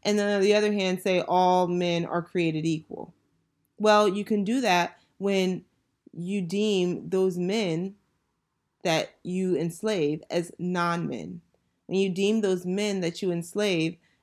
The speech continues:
as, as, as primates of a lower order.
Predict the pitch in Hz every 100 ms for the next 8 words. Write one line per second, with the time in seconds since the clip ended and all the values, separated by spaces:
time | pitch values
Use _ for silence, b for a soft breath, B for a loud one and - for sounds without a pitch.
0 | - 175 165 160 160 - - _ _ _
1 | - 165 151 147 160 - - _ _ _
2 | _ _ _ _ _ _ _ _ 151 151
3 | - - 151 160 - - 170 226 196 139
4 | - - - - _ _ _ _ _ _
5 | _ 180 175 175 180 185 175 170 196 190
6 | 80